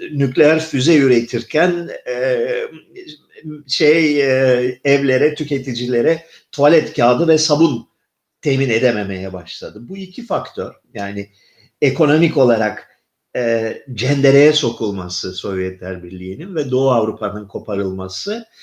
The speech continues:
Sovyet sisteminin çöküşüyle sonuçlandı.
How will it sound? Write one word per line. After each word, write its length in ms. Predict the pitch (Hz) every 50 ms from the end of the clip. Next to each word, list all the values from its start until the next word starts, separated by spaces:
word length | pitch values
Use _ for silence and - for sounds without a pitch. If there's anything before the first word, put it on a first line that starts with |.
| - _ _
Sovyet 600 | - - - - 123 120 127 131 120 - - - _ _
sisteminin 880 | - - - 120 - - - - 107 95 98 98 98 127 175 226 277 - _ _ _ -
çöküşüyle 640 | - - 104 104 120 - - - 117 98 95 92 87
sonuçlandı. 1040 | 90 - 101 90 87 92 85 - 90 87 - - 92 78 80 71 65 - 95 -